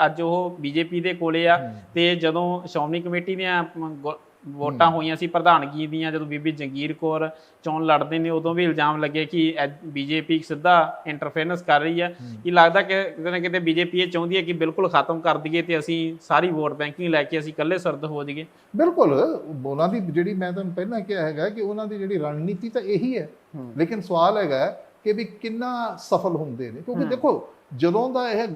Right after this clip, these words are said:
Speaker 2: ਇਹ, ਇਹ, ਇਹਨਾਂ ਦਾ ਜਿਹੜਾ ਗੱਠਜੋੜ ਟੁੱਟਿਆ ਹੈ,
Speaker 1: ਹੂੰ।
Speaker 2: ਉਦੋਂ ਤੋਂ ਲੈ ਕੇ ਹੁਣ ਤੱਕ ਕੋਈ ਬੜਾ ਸਮਾਂ ਨਹੀਂ ਹੋਇਆ।
Speaker 1: ਬਿਲਕੁਲ।
Speaker 2: ਇਹ ਉਹ ਜਿਹੜੀਆਂ ਗੱਲਾਂ ਹੁੰਦੀਆਂ ਨੇ, ਇਹਨਾਂ ਵਾਸਤੇ ਇੱਕ ਸਮਾਂ ਲੱਗਦਾ ਹੈਗਾ।
Speaker 1: ਹੂੰ।
Speaker 2: ਇਸ ਤੋਂ ਪਹਿਲਾਂ ਜੋ ਵੀ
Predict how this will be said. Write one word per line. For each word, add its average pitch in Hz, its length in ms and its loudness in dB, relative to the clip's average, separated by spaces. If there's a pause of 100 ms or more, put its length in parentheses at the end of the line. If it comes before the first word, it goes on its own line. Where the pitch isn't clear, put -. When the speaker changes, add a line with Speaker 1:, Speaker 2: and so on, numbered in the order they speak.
(180)
Speaker 2:
ਇਹ, 208 260 2
ਇਹ, 202 340 2 (200)
ਇਹਨਾਂ 185 220 -4
ਦਾ 190 100 -2
ਜਿਹੜਾ 185 200 -4
ਗੱਠਜੋੜ 143 520 -2
ਟੁੱਟਿਆ 180 380 2
ਹੈ, 120 340 -4
Speaker 1:
ਹੂੰ। 185 100 -2
Speaker 2:
ਉਦੋਂ 220 160 -4
ਤੋਂ 220 100 -4
ਲੈ 196 120 0
ਕੇ 185 120 -6
ਹੁਣ 165 200 -4
ਤੱਕ 170 340 -4
ਕੋਈ 254 120 -4
ਬੜਾ 208 220 -4
ਸਮਾਂ 160 420 -4
ਨਹੀਂ 117 120 -6
ਹੋਇਆ। 98 200 -10 (120)
Speaker 1:
ਬਿਲਕੁਲ। 147 300 -4 (100)
Speaker 2:
ਇਹ 262 180 0
ਉਹ 311 60 -4
ਜਿਹੜੀਆਂ 262 280 -6
ਗੱਲਾਂ 180 280 0
ਹੁੰਦੀਆਂ 175 400 -2
ਨੇ, 247 260 -4
ਇਹਨਾਂ 226 240 -4
ਵਾਸਤੇ 180 300 -2
ਇੱਕ 220 140 -10
ਸਮਾਂ 156 380 -4
ਲੱਗਦਾ 101 360 -4
ਹੈਗਾ। 98 540 -20
Speaker 1:
ਹੂੰ। 127 120 -8
Speaker 2:
ਇਸ 240 220 0
ਤੋਂ 302 220 -2
ਪਹਿਲਾਂ 202 800 2 (140)
ਜੋ 165 340 8
ਵੀ 170 240 0